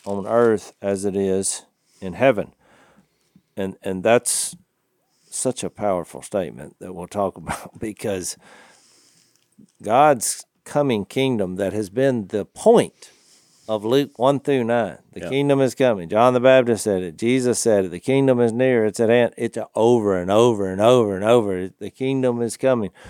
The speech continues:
Speaker 1: He sent people out to say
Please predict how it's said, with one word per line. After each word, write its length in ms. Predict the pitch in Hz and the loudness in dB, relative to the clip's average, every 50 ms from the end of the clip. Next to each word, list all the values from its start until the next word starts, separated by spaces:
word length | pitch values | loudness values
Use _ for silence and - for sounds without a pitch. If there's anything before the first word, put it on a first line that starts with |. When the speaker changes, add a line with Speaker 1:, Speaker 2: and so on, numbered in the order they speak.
| - _ _ _ _ _ | -20 _ _ _ _ _
Speaker 1:
He 140 | - 113 110 | -6 -4 -4
sent 320 | - - 139 135 131 - | 0 2 4 4 4 2
people 500 | - 127 127 113 123 127 120 113 - - _ | 0 -2 -2 -2 -2 -2 -2 -2 -4 -8 _
out 260 | 110 120 123 123 - | -2 0 0 0 -2
to 80 | - 117 | -6 -10
say 480 | - - 139 139 131 117 107 95 85 92 | -2 0 4 4 6 4 4 2 -2 -8